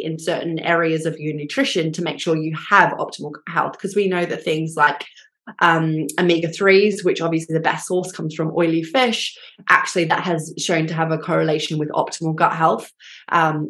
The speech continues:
as well as things like fermented dairy. So I certainly don't advocate widely that people go plants only. I would say more of majority being the plant-based.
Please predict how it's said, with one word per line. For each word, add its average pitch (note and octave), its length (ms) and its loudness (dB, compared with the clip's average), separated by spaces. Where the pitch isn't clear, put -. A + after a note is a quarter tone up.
as F3 140 2
well E3+ 140 4
as E3 80 0
things D#3 240 -2
like D#3 160 -2
fermented D#3 520 -2
dairy. C3+ 540 -2
So F3 400 4
I F3 160 8
certainly - 340 -2
don't E3 220 0
advocate D#3+ 760 0
widely D#3 520 0
that - 180 -8
people D#3 260 -10
go C3 160 -4
plants - 300 -6
only. A#3+ 320 4
I D#3+ 120 6
would D#3 100 -2
say D#3+ 260 -2
more D#3+ 220 2
of D#3 100 -4
majority D#3 800 0
being D#3+ 240 0
the D#3 80 -4
plant-based. - 880 -4